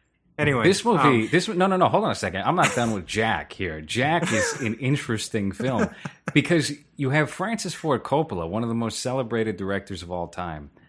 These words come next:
Speaker 2: You have one of the top comedians of the era, and then you take a look at the cast. Let's just put the plot aside. We have Fran Drescher. We
Speaker 1: Nice.
Speaker 2: have Diane Lane. We have, uh, Dwight Hicks. We have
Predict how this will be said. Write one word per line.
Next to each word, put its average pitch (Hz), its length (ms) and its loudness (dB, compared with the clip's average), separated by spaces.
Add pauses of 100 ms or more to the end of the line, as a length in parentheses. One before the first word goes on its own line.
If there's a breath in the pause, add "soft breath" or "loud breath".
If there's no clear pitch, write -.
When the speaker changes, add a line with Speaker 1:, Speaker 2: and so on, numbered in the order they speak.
(420 soft breath)
Speaker 2:
You 104 140 -2
have 117 400 -2
one 139 220 2
of 143 60 0
the 120 60 -2
top 127 300 -4
comedians 104 640 0
of 90 240 -8
the 95 100 -4
era, 90 460 -4 (120)
and 113 220 2
then 131 140 4
you 135 100 0
take 151 180 -2
a 147 40 0
look 147 180 -2
at 143 80 -6
the - 60 -6
cast. 87 680 -4
Let's 165 200 -2
just - 180 -6
put - 160 -4
the - 80 -10
plot 104 400 -2
aside. 87 460 -2
We 110 80 0
have 110 200 -2
Fran 120 380 -2
Drescher. 85 560 -4 (540)
We 104 180 -2
Speaker 1:
Nice. 95 40 0
Speaker 2:
have 101 380 -2 (140)
Diane 110 520 0
Lane. 78 420 -8 (100)
We 101 200 -2
have, 98 380 -2 (400)
uh, 90 240 -6
Dwight 98 380 -2
Hicks. - 560 -6 (380 soft breath)
We 104 160 -2
have 101 460 2